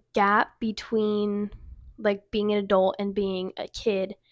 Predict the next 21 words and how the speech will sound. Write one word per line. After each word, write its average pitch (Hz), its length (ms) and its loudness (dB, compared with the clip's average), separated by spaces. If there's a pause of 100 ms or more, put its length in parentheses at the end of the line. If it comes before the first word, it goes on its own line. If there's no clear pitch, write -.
(360)
is, 208 220 -2
like, 175 180 -4
narrowing, 202 960 -2
and 202 140 -4
the 196 80 -6
reason 202 300 -4
that - 140 -6
teenagers 202 580 -6
are 196 120 -6
becoming, 196 760 -8 (160)
like, 190 320 -4 (340)
way 202 340 -2
different 226 460 -2
than 226 100 -4
it 220 80 -4
was 220 140 0
before 233 320 -2
is 226 100 -2
because 208 300 -10
there's 208 220 -8
no 220 600 0